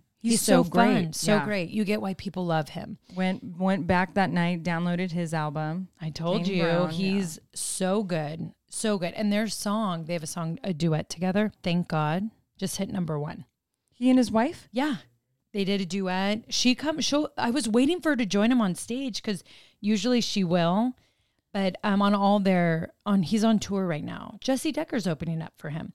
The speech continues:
Speaker 1: Oh, really?
Speaker 2: But, um, they, they had a cute music video. It's been out for a bit, but it's
Speaker 1: Okay. That's what I'm gonna do
Speaker 2: it's called,
Speaker 1: tonight.
Speaker 2: like,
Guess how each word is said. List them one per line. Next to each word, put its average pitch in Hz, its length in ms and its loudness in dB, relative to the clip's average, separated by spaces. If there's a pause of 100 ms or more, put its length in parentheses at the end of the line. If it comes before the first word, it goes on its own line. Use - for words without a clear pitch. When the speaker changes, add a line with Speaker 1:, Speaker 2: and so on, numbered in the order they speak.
(100)
Speaker 1:
Oh, 254 80 2
really? 262 320 -2
Speaker 2:
But, 208 360 4
um, 185 380 0 (380)
they, 208 600 0
they 196 60 -4
had 180 180 -2
a 170 60 -4
cute 190 260 -4
music 160 400 -4
video. 156 600 -2
It's - 100 -10
been 226 140 2
out 214 180 2
for 185 160 0
a 156 60 0
bit, 156 280 -4 (160)
but 175 120 -2
it's 208 180 0
Speaker 1:
Okay. 156 240 -2 (560)
That's 196 160 -12
what 208 60 -6
I'm 196 60 -4
gonna 190 120 -4
do 175 120 -4
Speaker 2:
it's - 120 -8
called, 240 220 4
Speaker 1:
tonight. - 40 -4
Speaker 2:
like, 226 160 2